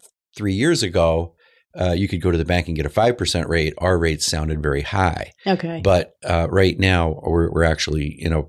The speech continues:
Speaker 1: strange competitive space that we, we probably don't belong in, but it is what it is. Um, you know, also, if you think about a twenty-five thousand dollar loan over four years, let's say, if you got a seven percent rate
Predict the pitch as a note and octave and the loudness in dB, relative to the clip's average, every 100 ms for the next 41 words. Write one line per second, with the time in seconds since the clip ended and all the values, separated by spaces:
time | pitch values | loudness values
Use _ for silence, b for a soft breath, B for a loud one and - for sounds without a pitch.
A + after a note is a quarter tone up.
0 | _ - - F2 D#2+ - D#2+ F2 D2 C#2+ | _ -8 -2 0 0 0 0 0 0 -2
1 | - E2 D2+ - D2+ D2+ D2 F2 - A#2 | 0 0 2 0 -2 -4 -6 -8 -2 0
2 | E2+ E2+ F2 F2 F2 G2 G#2 A2 F2+ - | 2 2 0 2 2 2 2 2 0 0
3 | - _ _ _ _ G#2 F#2 E2 E2 E2+ | -6 _ _ _ _ -2 0 2 2 2
4 | E2 - B B B B - E2 D#2 D2+ | 0 -2 B B B B -2 0 0 -4
5 | - _ _ _ _ _ _ _ - A#2+ | -10 _ _ _ _ _ _ _ 0 0
6 | B2 C#3 C#3+ A2+ G#2+ A2+ B2+ G#2 G2+ F2+ | 2 0 2 0 0 0 0 2 2 0
7 | - A2 G2 F2+ G2+ F#2 F2 F2 E2 E2 | 0 0 2 0 2 0 0 0 0 0
8 | F2+ F#2+ F#2+ F#2 F#2 b b - F2+ D#2+ | 2 2 2 -2 -8 b b -4 -4 -4
9 | - G#2 F2+ E2+ E2+ E2+ - E2+ D2+ - | -2 2 2 2 2 2 2 -2 0 2
10 | E2+ E2 D#2+ D#2 B B B - - A2 | 4 4 2 -4 B B B -4 0 2
11 | F2+ - G2 G2 F#2+ G2 F2+ F#2+ E2+ F2 | 2 4 2 2 0 0 2 2 0 2
12 | F2+ E2+ - | 4 2 0